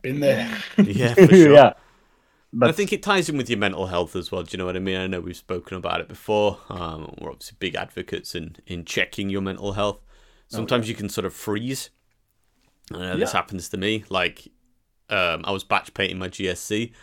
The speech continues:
Speaker 2: and I got stuck on what colour to paint the cloth.
Speaker 3: Yeah.
Speaker 2: And then that was it. I didn't paint for, like,
Speaker 3: <laughs>
Speaker 2: two weeks. 'Cause I was just like, every time I went to paint, I was like, "Oh, yeah, that's right. I need to figure out what colour I'm gonna paint these cloths."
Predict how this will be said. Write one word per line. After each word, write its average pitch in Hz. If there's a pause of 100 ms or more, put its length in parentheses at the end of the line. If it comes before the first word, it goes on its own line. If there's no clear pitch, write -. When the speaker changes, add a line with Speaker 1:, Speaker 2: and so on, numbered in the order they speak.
(140)
Speaker 2:
and 104
I 98
got 92
stuck -
on 107
what 87
colour 95
to -
paint 92
the 92
cloth. 110 (680)
Speaker 3:
Yeah. 95 (220)
Speaker 2:
And 117
then 104
that 98
was 90
it. 90 (500)
I 104
didn't 92
paint 95
for, -
like, 123
Speaker 3:
<laughs> 127
Speaker 2:
two 90
weeks. - (480)
'Cause 92
I 95
was 90
just -
like, 90
every 110
time 104
I 98
went 98
to 92
paint, 107
I 98
was 98
like, 92
"Oh, 107
yeah, 104
that's 101
right. 95
I -
need 101
to -
figure 101
out 90
what 104
colour 101
I'm 98
gonna 90
paint 95
these 92
cloths." -